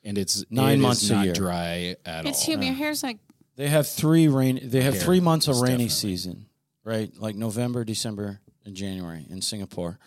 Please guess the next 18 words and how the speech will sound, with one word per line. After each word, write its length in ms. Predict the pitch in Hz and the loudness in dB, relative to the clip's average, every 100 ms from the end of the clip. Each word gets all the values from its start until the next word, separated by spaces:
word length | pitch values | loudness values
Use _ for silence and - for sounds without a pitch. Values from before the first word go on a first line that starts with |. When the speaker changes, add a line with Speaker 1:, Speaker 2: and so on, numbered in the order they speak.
| - - - _ _ _ _ | -20 -20 -20 _ _ _ _
Speaker 2:
There's 220 | 110 110 | -6 -4
no 100 | 123 | -2
winter. 680 | 113 101 107 104 - 80 71 - _ _ _ 113 | -2 -2 -2 -2 -6 -8 -10 -18 _ _ _ -10
And, 320 | 104 101 95 | -8 -8 -6
um, 440 | 98 92 90 90 _ _ _ _ _ _ _ _ | -6 -6 -10 -14 _ _ _ _ _ _ _ _
but 220 | 117 120 | -2 0
I 140 | 104 131 | 0 2
remember 640 | 151 139 123 117 104 101 101 104 | 2 0 0 -2 -4 -8 -10 -10
having 440 | - 110 113 107 95 | -6 -6 -4 -6 -8
the 60 | |
hardest 640 | 90 - - 120 127 120 - | -8 -8 -4 -4 -2 -6 -6
time 240 | 113 107 | -6 -6
adjusting 540 | 95 98 98 - 92 | -6 -6 -6 -6 -12
to 140 | 82 - | -14 -12
that. 260 | 90 76 - | -10 -12 -12
I 140 | 98 | -6
was 180 | 110 120 | -2 0
sweating 760 | - - 113 113 113 107 101 | -2 -4 -2 -4 -2 -6 -8